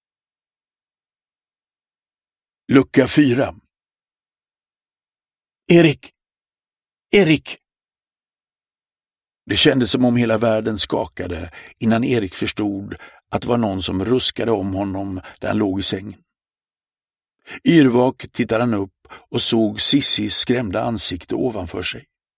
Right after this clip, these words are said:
Hennes oroliga uttryck fick honom att vakna till på bara någon sekund. Han satte sig rakt upp. "Vad är det? Vad är det som har hänt?"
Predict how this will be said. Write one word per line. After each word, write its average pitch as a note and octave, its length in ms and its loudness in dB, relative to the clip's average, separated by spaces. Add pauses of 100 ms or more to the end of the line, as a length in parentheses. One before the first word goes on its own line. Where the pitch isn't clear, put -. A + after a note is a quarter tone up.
(800)
Hennes B2+ 240 4
oroliga A2 540 4
uttryck B2+ 480 0
fick A2 180 -4
honom G#2 200 -6
att G2+ 120 -6
vakna G#2+ 360 -2
till G#2+ 360 -6 (320)
på A#2 120 2
bara A#2+ 260 2
någon G2 300 -4
sekund. A2 520 -6 (960)
Han - 300 -4
satte C3 320 2
sig B2 160 0
rakt G#2 300 -2
upp. - 200 -14 (1040)
"Vad B2 140 2
är B2+ 100 4
det? A2 160 -4 (1040)
Vad - 120 4
är B2 40 6
det B2 60 4
som - 120 0
har C3 80 4
hänt?" G#2 300 -2